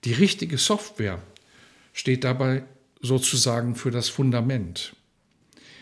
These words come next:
Die richtige technische Projektarchitektur ist gewisserweise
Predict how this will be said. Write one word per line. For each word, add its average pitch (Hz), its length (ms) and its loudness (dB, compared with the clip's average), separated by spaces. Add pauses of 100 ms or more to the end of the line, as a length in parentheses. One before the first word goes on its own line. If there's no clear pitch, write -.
(240)
Die 123 80 4
richtige 131 580 2
technische 170 720 2
Projektarchitektur 135 1600 -2 (840)
ist - 520 0 (280)
gewisserweise 123 1040 0